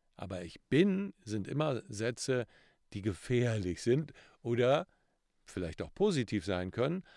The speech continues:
aber in denen klar ist, wie ich über mich denke. Und das kann ich verändern, indem ich mir erstmal gewahr werde, was denke ich denn über mich und was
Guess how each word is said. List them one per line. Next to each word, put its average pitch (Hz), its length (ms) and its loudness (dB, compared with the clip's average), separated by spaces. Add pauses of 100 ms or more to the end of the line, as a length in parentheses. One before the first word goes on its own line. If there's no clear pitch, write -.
(140)
aber 139 460 0 (360)
in 95 200 -4
denen 98 520 2
klar 127 400 2
ist, 131 300 -4
wie 151 220 2
ich 135 220 -2
über 104 220 -6
mich 95 240 -8
denke. 78 380 -10 (680)
Und - 100 -8
das 107 120 -4
kann 123 160 -2
ich 120 100 -8
verändern, 135 420 -2
indem 98 320 -2
ich - 140 -6
mir 95 140 -2
erstmal 107 380 -4
gewahr 92 440 -2
werde, 110 320 0 (300)
was 110 280 -6
denke 127 300 -6
ich 85 100 -8
denn 80 180 -8
über 73 200 -12
mich 73 240 -12
und 85 160 -10
was 104 280 -4